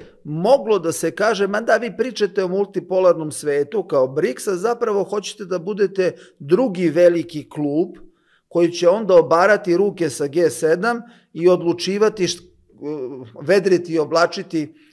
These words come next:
u svetskim okvirima.” Primanjem u članstvo šest novih država, vrlo zanimljivih, Saudijska Arabija, Južnoafrička Republika, da kažemo kao jedno, Iran,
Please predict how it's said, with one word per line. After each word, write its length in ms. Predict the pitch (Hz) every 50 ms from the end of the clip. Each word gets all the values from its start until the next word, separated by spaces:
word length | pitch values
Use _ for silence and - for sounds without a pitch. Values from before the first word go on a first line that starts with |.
| _ _
u 120 | 143 151
svetskim 440 | 131 139 170 165 165 - 175 156 135
okvirima.” 500 | 123 127 - - 123 - 110 - - - _ _ _ _ _ _ _ _ _ _ _ _ _ _ _ _ - 185
Primanjem 600 | 180 202 233 240 240 302 285 247 226 214 180 175
u 100 | 175 175
članstvo 720 | - - 170 156 160 160 160 - - - - 123 113 - -
šest 600 | - - - - 226 240 240 185 180 180 - -
novih 600 | 170 139 131 165 170 190 214 185 151 147 127 127
država, 640 | 117 120 117 120 110 123 127 117 104 - - - - _ _ _ _ _ _ _ _ _ _ _ _ _ - - _ _ - _
vrlo 280 | - 135 175 190 196 185
zanimljivih, 680 | 135 147 156 151 151 156 156 160 160 143 127 123 117 120
Saudijska 540 | - 147 156 160 156 160 156 - - 160
Arabija, 400 | 143 147 151 151 151 139 147 143
Južnoafrička 680 | 139 143 147 160 147 147 143 147 151 156 147 - - 135
Republika, 580 | 127 131 131 120 - 143 143 143 151 143 - 131
da 140 | - 139 131
kažemo 580 | - 147 139 131 120 131 131 131 - - - _
kao 400 | - - 64 58 55 - - - _
jedno, 680 | - - 127 147 160 190 185 180 180 165 165 165 160 - _ _ _ _ _ _ _ _ _ _ _ _ _ _ _ _ _ _ _ _ -
Iran, 580 | - 202 190 208 196 190 175 151 139 131 120